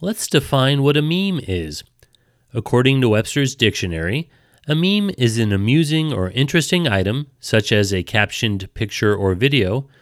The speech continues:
or genre of items that is spread widely online, especially through social media. Examples you may be familiar with include Grumpy Cat, Disaster Girl, and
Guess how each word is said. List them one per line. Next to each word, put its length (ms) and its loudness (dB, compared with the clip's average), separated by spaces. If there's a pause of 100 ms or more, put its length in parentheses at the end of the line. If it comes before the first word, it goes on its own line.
(340)
or 180 4
genre 480 2
of 100 0
items 460 -2 (340)
that 160 4
is 160 4
spread 320 0
widely 500 2
online, 600 0 (200)
especially 540 0
through 220 0
social 360 -4
media. 400 -2 (1000)
Examples 600 2
you 80 2
may 200 4
be 160 2
familiar 560 0
with 280 -2
include 520 0 (160)
Grumpy 400 0
Cat, 460 -2 (480)
Disaster 580 2
Girl, 440 -2 (360)
and 280 -2